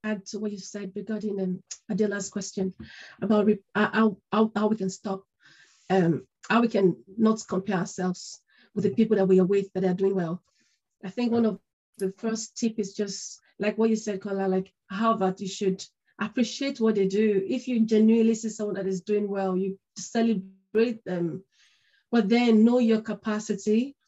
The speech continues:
Speaker 2: Mm-hmm.
Speaker 1: There's one thing to celebrate someone, but there's another thing to be almost envious of them
Speaker 2: Yeah.
Speaker 1: Especially if you're a high
Speaker 2: Achiever.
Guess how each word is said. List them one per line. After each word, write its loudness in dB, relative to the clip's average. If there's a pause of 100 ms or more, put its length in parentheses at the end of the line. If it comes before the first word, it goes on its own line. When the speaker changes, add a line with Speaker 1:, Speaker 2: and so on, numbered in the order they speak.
Speaker 2:
Mm-hmm. -10
Speaker 1:
There's 4
one 4
thing -2
to -6
celebrate 0
someone, 0
but -4
there's -4
another 2
thing 0
to -8
be -4 (400)
almost 0
envious 0
of -6
them -2 (340)
Speaker 2:
Yeah. -8 (540)
Speaker 1:
Especially -2
if -4
you're 4
a 2
high 2 (1160)
Speaker 2:
Achiever. -14